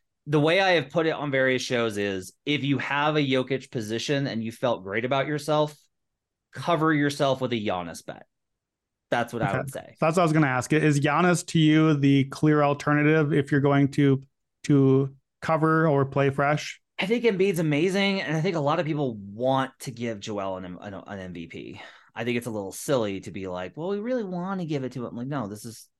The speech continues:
Speaker 1: what are we doing? Like, this is, this, this is not something, it, it's not a popularity. It shouldn't be a popularity. Like, what are we doing? No, it's not like,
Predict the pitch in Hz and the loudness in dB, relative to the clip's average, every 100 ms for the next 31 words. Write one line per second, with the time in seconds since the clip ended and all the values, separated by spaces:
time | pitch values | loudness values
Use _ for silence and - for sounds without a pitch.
0 | - 127 139 120 90 78 92 110 117 110 | -18 -12 -10 -8 -10 -12 -16 -18 -14 -14
1 | 123 110 _ - _ _ _ _ _ _ | -14 -16 _ -20 _ _ _ _ _ _
2 | - 120 139 135 135 123 135 127 135 - | -20 -18 -12 -10 -10 -6 -6 -6 -10 -10
3 | 120 101 - - 127 - 147 139 127 - | -14 -14 -16 -16 -14 -10 -6 -6 -8 -12
4 | _ _ _ 120 117 131 123 120 117 104 | _ _ _ -14 -6 -6 -4 -6 -6 -8
5 | 85 80 76 101 - 147 113 92 92 101 | -12 -16 -16 -14 -8 -8 -6 -8 -12 -12
6 | 110 135 139 98 76 123 135 143 139 127 | -8 -4 -2 -4 -8 -10 -8 -8 -6 -8
7 | 95 71 80 120 - 151 143 92 82 139 | -8 -12 -18 -20 -10 -4 -4 -4 -6 -6
8 | 127 117 | -4 -6